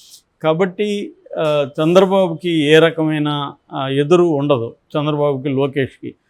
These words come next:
చంద్రబాబు ఒకవేళ గట్టిగా కూడా లోకేష్ని కంట్రోల్ చేయకపోవచ్చు. ఎందుకంటే లోకేష్కి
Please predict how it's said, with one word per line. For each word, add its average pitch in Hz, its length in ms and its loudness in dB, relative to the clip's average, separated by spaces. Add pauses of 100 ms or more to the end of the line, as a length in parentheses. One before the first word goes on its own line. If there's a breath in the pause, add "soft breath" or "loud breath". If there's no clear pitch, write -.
(320)
చంద్రబాబు 175 460 2
ఒకవేళ 165 340 2
గట్టిగా 147 540 2
కూడా 160 220 2
లోకేష్ని 165 520 2
కంట్రోల్ 147 520 0
చేయకపోవచ్చు. 131 720 -6
ఎందుకంటే 147 420 -4
లోకేష్కి 151 800 -2